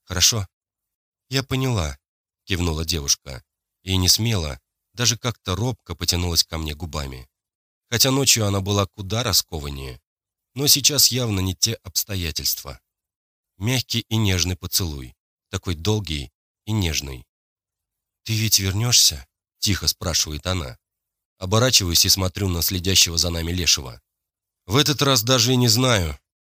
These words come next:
честно отвечаю я девушке, и уже сам целую её.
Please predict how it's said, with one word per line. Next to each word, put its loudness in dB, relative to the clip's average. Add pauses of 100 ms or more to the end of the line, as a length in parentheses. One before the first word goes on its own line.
(120)
честно 2
отвечаю 0
я -2
девушке, -4 (400)
и -2
уже 4
сам 2
целую 0
её. -8